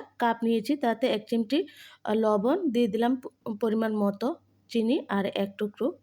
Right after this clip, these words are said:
লেবু চিপে রসটা দিয়ে দিলাম। এখন চায়ের লিকারটা এখন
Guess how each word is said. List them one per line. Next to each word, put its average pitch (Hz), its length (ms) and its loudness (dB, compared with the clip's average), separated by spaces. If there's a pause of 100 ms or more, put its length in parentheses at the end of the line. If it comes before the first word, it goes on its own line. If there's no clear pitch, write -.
লেবু 185 360 0 (380)
চিপে 247 280 0 (120)
রসটা 202 320 0
দিয়ে 190 200 0
দিলাম। 175 240 -2 (600)
এখন 233 380 0 (640)
চায়ের 254 280 4
লিকারটা 247 460 0
এখন 240 220 0